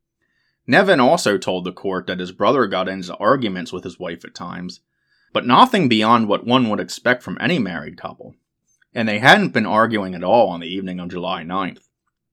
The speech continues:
He never heard Helen threaten her husband, and likewise, he had never heard anything about any suicidal feelings on his brother's part. Elmer Warren,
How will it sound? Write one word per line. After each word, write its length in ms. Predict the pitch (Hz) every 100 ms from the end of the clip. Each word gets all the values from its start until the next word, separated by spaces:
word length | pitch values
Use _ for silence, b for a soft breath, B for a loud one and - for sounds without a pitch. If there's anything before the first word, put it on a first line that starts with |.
| _ _ _ _ b b b
He 140 | 123
never 320 | 127 202 233
heard 220 | 180 135 120
Helen 400 | 123 123 110 101
threaten 360 | - 113 -
her 120 | 101
husband, 480 | 92 90 82 90 87 - _ _ _
and 160 | - 95
likewise, 720 | 113 127 - 90 85 87 92 - _ _
he 140 | 143
had 120 | 143
never 360 | 113 135 147 123
heard 200 | 120 107
anything 460 | 127 131 - 101 95
about 340 | 92 90 - _
any 200 | 107 101
suicidal 680 | - - 85 - 92 90 82
feelings 440 | - 95 90 90
on 140 | 90 67
his 120 | -
brother's 380 | - 117 117 -
part. 360 | - 73 - _ _ _ _ _ _ _ _ _ _ _ _ _ _ -
Elmer 320 | 151 208 180
Warren, 560 | 110 123 143 101 104